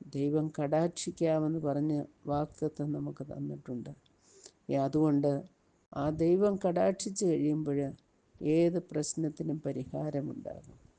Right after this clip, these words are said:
യഹോവയിൽ ആശ്രയിക്കുന്നവർ കുലുങ്ങാതെ എന്നേക്കും നിൽക്കുന്ന സിയോൻ പർവ്വതം പോലെയായി തീരുവാൻ അത് മുഖാന്തരം ഇടയായിത്തീരും. ദൈവം നമുക്ക് തന്നിരിക്കുന്ന പ്രത്യാശയ്ക്കായി, നിങ്ങളുടെ അതിക്രമങ്ങൾ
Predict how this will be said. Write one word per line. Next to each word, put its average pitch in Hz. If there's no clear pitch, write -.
യഹോവയിൽ 160
ആശ്രയിക്കുന്നവർ 160
കുലുങ്ങാതെ 165
എന്നേക്കും 190
നിൽക്കുന്ന 185
സിയോൻ 196
പർവ്വതം 175
പോലെയായി 165
തീരുവാൻ 151
അത് 160
മുഖാന്തരം 151
ഇടയായിത്തീരും. 147
ദൈവം 156
നമുക്ക് 151
തന്നിരിക്കുന്ന 147
പ്രത്യാശയ്ക്കായി, 156
നിങ്ങളുടെ 165
അതിക്രമങ്ങൾ 175